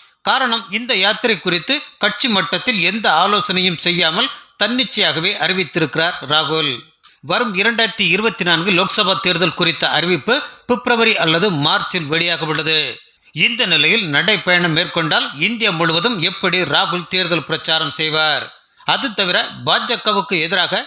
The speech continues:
எப்படி பிரச்சாரம் மேற்கொள்வது குறித்த ஆலோசனை கூட்டங்களில் எப்படி பங்கேற்பார் என கட்சிக்குள் கேள்விகள் எழுந்துள்ளன. ஒருவேளை அடுத்து வரும் லோக்சபா தேர்தலில் காங்கிரஸ் எப்படியும் வெற்றி பெறப் போவதில்லை. அப்படி இருக்க எதற்கு நாம்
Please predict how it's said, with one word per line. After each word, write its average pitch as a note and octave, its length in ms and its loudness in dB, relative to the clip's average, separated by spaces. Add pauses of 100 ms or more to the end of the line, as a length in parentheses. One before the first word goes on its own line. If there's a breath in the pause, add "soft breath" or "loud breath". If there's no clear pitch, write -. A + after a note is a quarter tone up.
(280)
எப்படி A3+ 260 -2
பிரச்சாரம் F#3+ 560 0
மேற்கொள்வது F#3+ 500 0
குறித்த F3 360 -2
ஆலோசனை F3+ 520 0
கூட்டங்களில் F3 560 0 (360 loud breath)
எப்படி G3 360 -2
பங்கேற்பார் E3 600 0
என G#3 200 0 (200)
கட்சிக்குள் F#3 600 -4
கேள்விகள் E3 440 2
எழுந்துள்ளன. D#3+ 520 2 (800)
ஒருவேளை F3 540 4
அடுத்து F#3 380 0
வரும் E3 280 2
லோக்சபா E3+ 420 2
தேர்தலில் E3 540 0
காங்கிரஸ் F#3+ 560 0
எப்படியும் F3+ 420 0
வெற்றி E3+ 220 0
பெறப் E3 260 0
போவதில்லை. D#3 720 0 (240 loud breath)
அப்படி E3 400 0
இருக்க F3+ 300 0
எதற்கு E3+ 480 0
நாம் D#3+ 200 0